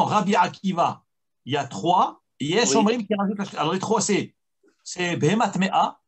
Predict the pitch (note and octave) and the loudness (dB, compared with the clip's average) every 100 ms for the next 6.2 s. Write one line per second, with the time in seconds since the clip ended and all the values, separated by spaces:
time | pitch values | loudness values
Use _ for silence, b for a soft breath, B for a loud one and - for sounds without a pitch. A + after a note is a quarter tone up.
0 | - G3 F3 F3 A#3 G#3 - G#3+ F#3 - | -12 -4 -2 0 0 0 0 0 0 -2
1 | D#3 D3+ G#3 _ _ _ _ C3 A#2+ D3 | -6 -6 -10 _ _ _ _ 4 6 4
2 | - - - - - A3 G#3+ G3+ C3+ - | 2 -10 -14 -8 -4 -2 0 0 -2 -8
3 | - B2+ F3 F#3+ D3+ C#3 C3 A#3+ D4 _ | -6 -2 0 -2 -2 0 2 2 0 _
4 | _ _ _ - E3+ A#3 A#3+ A3+ G3+ A3 | _ _ _ -4 0 0 0 0 2 2
5 | B3 D3+ F#3+ A3 G#3 F#3+ G#3 G3 F#3+ D#3+ | 0 -2 -4 -2 -4 -2 0 0 0 -2
6 | A2 | -4